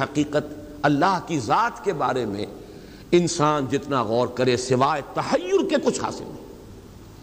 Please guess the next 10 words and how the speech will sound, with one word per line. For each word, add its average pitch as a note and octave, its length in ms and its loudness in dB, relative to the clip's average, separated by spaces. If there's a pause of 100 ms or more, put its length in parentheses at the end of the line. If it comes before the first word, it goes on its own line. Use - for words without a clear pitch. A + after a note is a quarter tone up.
(380)
یہ G#3+ 160 8
فلسفیوں A#3+ 720 0
کا G#3 200 0
جو F3+ 260 0
آخری B3+ 440 2
تصور G3 440 2
ہو D#3 160 2
سکتا C#3 380 2
ہے C3 80 0
اللہ A#2+ 260 2